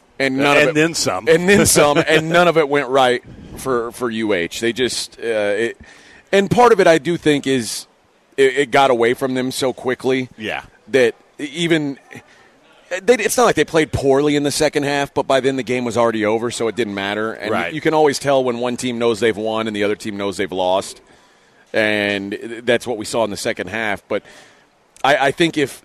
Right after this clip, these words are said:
Speaker 1: the first half would have been the close half, we could have seen a better game.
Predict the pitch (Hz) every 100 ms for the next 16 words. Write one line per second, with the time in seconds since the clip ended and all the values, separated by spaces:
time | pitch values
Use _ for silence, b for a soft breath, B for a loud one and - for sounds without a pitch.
0 | - 131 - 156 147 160 156 151 - 135
1 | 139 131 95 135 127 123 120 110 _ b
2 | b - - 120 135 143 151 147 151 -
3 | - _ _ _ _ _ _ _ _ _
4 | _ _ - 143 - 147 151 139 156 156
5 | 143 151 151 139 156 156 151